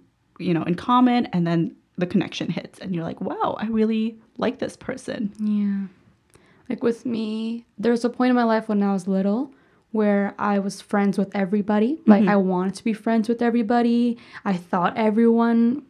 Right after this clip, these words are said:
Speaker 2: was my friend.
Speaker 1: Mm-hmm.
Speaker 2: But yeah, soon realized that that's not necessarily the case.
Speaker 1: Right.
Speaker 2: Um, so,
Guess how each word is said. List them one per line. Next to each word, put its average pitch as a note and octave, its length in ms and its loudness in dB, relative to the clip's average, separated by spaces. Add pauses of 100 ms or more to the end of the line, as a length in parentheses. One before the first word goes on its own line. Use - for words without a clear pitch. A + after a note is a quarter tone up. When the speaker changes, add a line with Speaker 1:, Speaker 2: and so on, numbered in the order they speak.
(180)
Speaker 2:
was A3+ 180 -2
my A#3 180 2
friend. A3+ 680 0
Speaker 1:
Mm-hmm. G3 400 6 (280)
Speaker 2:
But G3 560 0 (560)
yeah, G3 440 2
soon A#3+ 340 2
realized G3+ 420 2
that G3 120 -2
that's F#3+ 240 0
not G#3 140 0
necessarily G3+ 440 2
the G3+ 100 -4
case. G3+ 600 -6
Speaker 1:
Right. F3 400 -2
Speaker 2:
Um, G#3 600 -2
so, A3 460 -4